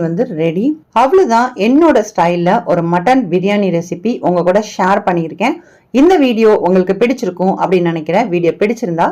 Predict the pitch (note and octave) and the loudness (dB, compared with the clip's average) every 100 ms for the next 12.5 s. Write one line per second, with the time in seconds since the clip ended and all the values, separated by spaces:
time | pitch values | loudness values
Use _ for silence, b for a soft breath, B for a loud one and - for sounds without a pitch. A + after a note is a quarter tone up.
0 | E4 D#3+ D#3+ D#3 D3+ D3+ D#3 F#3 G3 F3+ | -4 -6 -6 -4 -4 0 0 0 -2 -2
1 | F3 F3 B B B G#3+ C4+ E4 G#3+ E3 | 0 -2 B B B 0 2 2 2 0
2 | F3+ D3+ E3+ F3 F#3+ F#3 F#3+ B3+ A#3+ G3+ | -4 -2 -4 -2 -2 0 0 0 0 0
3 | G3 F#3+ F#3+ F#3+ D#4+ - E3 F#3+ A#3 F#3 | -2 -4 -2 0 -2 -6 -6 -2 0 0
4 | D3 - G#3+ - A3 F3 A#3 B3+ F#3 E3 | -2 -4 -8 -6 -4 -2 -2 -2 -2 -2
5 | F3+ F3 B B - C#4+ F#4+ D#4+ D#4+ C#4+ | -4 -6 B B -2 2 2 2 0 2
6 | A#3 A3 A3 A3 E3+ E3 E3+ C4+ - B3 | 2 2 4 2 0 -2 0 0 0 0
7 | A#3+ A#3+ A#3+ G#3 G3+ G3+ G3+ G3 F#3 - | 2 0 -2 0 2 2 2 -2 -4 -4
8 | A#3+ B3 A#3 G#3+ G#3 A#3+ B3+ A3 A3+ C4 | 0 0 0 -2 0 0 0 0 0 0
9 | G#4 b b b C4 F4 A4+ C#4+ A3+ - | -2 b b b 2 4 4 0 -2 0
10 | A#3+ A#3+ G3 F3+ F3+ G#3+ D#3+ - D#3+ - | 0 0 -2 0 -2 -2 -4 -4 -6 -4
11 | D#3+ E3 D#3+ G#3 - B3 A3 A3+ G#3+ G#3+ | -6 -4 -4 -4 -4 -4 -2 0 0 0
12 | G#3+ G#3 G#3 G#3+ G#3+ | 0 -2 -2 -4 -4